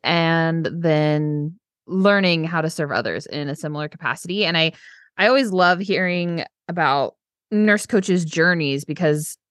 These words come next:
it's kind of like a special concoction that we all bring to the table based on our life experience, based on the certifications and the training that we have, based on what we've invested into ourselves and our own personal development. And no one can recreate that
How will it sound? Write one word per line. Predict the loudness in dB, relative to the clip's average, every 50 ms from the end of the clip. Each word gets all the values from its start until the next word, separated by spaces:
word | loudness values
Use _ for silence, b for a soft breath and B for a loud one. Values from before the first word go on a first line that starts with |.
| _ _
it's | -6 -6 -6 -8
kind | -8 -4 -2 0 2 2
of | 2 2
like | 2 0 0 0
a | -4
special | -6 -8 -6 -2 -2 0 0 0 0 0 0 2 2 2 0 0 -2 -4 _ b b b b b b b b b b _ _ -6
concoction | -2 -2 -2 0 0 0 -2 0 0 0 2 4 4 4
that | 4 4
we | 4 2 4
all | 4 2 2 2
bring | 2 2 0 0 -2
to | -4 -4
the | -4 -4
table | -4 -2 -2 -2 0 0 -2
based | 0 0 0 0 -2 -4
on | -6 -4 -4
our | -2 2
life | 4 4 4 4 2 0
experience, | -4 -4 -2 0 0 2 4 4 4 4 4 2 2
based | 2 2 2 2 0
on | -4 -4
the | -4
certifications | -4 -2 -4 -4 -4 -6 -2 2 2 2 2 2 0 -2 -2 -2
and | -2
the | -4 -4
training | -4 -2 -2 0 0 0 0
that | 0 0 0
we | 0
have, | 0 0 0 2 4 4 4 4 2
based | 2 2 0 0 -2 -4
on | -4 -2 -2 0 0 0 0 0 0 0 0 -2 -4 b b b b b _ _ _ _ _
what | 0 2 2 4
we've | 2 2 2
invested | 0 -2 0 2 0 0 0 0 0 2 2
into | 2 2 0 0
ourselves | -2 -2 -2 -2 0 2 4 4 4 4 2 2 0
and | -2 0 0
our | 0 -2 0 0
own | 0 2 2 2 4
personal | 4 2 2 2 2 0 0 2
development. | 2 2 2 2 2 0 0 0 -2 -2 -2 -4 -4
And | -4 -4 -4 -4 -6 -8 -6
no | -4 -4 -2 0
one | 0 0 -2 -2 -2
can | -2 -2 -2
recreate | 0 -2 -2 -4 -4 -4 -2 0 0 0 -2
that | -4 -4 -4 -6